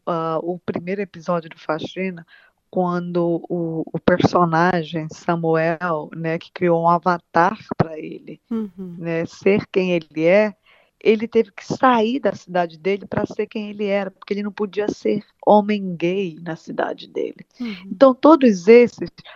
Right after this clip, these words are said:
Speaker 1: uma das coisas comuns é que todas as pessoas trazem consigo histórias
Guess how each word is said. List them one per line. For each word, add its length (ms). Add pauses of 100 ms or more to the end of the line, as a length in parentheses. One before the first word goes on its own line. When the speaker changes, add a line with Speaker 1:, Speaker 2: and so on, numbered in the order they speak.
(140)
Speaker 1:
uma 240
das 220
coisas 320 (240)
comuns 640 (100)
é 140
que 100
todas 440
as 160
pessoas 1000
trazem 460
consigo 720
histórias 1300